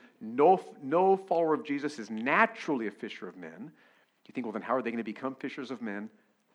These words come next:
Third implication. Jesus promises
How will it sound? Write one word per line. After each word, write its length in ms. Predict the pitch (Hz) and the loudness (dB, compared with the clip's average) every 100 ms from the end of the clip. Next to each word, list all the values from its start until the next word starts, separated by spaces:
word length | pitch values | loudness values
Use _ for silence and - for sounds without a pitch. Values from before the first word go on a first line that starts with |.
| _ | _
Third 160 | 135 113 | -4 -2
implication. 580 | 92 - 90 - - - _ _ _ _ _ _ _ _ _ 98 | -6 -12 -14 -14 -16 -18 _ _ _ _ _ _ _ _ _ -14
Jesus 640 | - 117 120 131 - - _ _ | -4 -2 -2 -4 -10 -16 _ _
promises 760 | - 104 82 80 - - - | -10 -8 -10 -14 -20 -20 -20